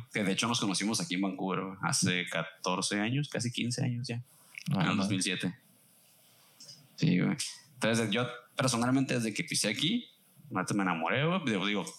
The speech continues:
Speaker 1: tenía que catorce años, quince años tenía.
Speaker 2: Ujú.
Speaker 1: Y,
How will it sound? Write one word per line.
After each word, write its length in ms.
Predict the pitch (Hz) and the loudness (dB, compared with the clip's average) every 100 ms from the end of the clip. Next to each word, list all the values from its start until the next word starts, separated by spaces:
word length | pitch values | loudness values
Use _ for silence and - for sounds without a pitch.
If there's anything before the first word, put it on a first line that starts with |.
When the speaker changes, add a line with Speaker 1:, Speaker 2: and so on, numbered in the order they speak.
| - | -10
Speaker 1:
tenía 300 | - 95 95 | -2 0 0
que 240 | 95 101 90 | 0 -2 -2
catorce 400 | 90 - 98 110 | -2 -2 -2 0
años, 540 | 113 123 127 123 - - | 2 2 2 0 -4 -4
quince 280 | 113 120 123 | -2 0 0
años 300 | 131 139 - | 2 0 0
tenía. 260 | 131 147 175 - - - | 0 0 -2 -6 -20 -4
Speaker 2:
Ujú. 260 | 87 95 92 - - - - - | 2 2 2 -4 -20 -20 -10 2
Speaker 1:
Y, 800 | 113 110 110 107 107 104 101 | 4 4 4 2 0 0 -2